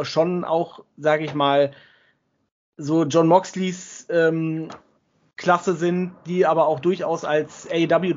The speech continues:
Champion vielleicht sogar in Frage kommen würden, eventuell. Ähm, ich glaube, dass tatsächlich Wardlow mit in dieser Battle Royale sein wird. Aber ich glaube, der wird dann von,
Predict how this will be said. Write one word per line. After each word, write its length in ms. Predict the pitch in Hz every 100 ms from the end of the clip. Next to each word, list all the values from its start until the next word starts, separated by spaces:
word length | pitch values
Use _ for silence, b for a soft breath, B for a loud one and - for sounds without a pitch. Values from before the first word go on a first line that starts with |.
| - -
Champion 360 | - 160 185 170
vielleicht 340 | 151 160 208
sogar 200 | 202 156
in 80 | 151
Frage 380 | - 120 185 131
kommen 400 | 127 120 131 131
würden, 420 | 196 233 151 127
eventuell. 720 | 120 117 117 113 110 170 254 b b b b b b b b _ -
Ähm, 680 | 160 160 160 165 160 160 -
ich 180 | 180 -
glaube, 360 | 175 240 240 -
dass 240 | 185 185
tatsächlich 720 | 202 202 214 208 196 196 - -
Wardlow 760 | 151 156 180 208 220 240 254
mit 260 | 165 202 -
in 160 | 175 160
dieser 200 | 156 139
Battle 200 | 151 143
Royale 340 | 139 135 131
sein 340 | 131 151 165
wird. 380 | 127 170 - - _ _ _ _ _ _
Aber 520 | 165 214 156 156 208
ich 140 | 160 -
glaube, 260 | 165 170
der 160 | 160 156
wird 160 | 190
dann 160 | 170 160
von, 460 | 156 151 156 151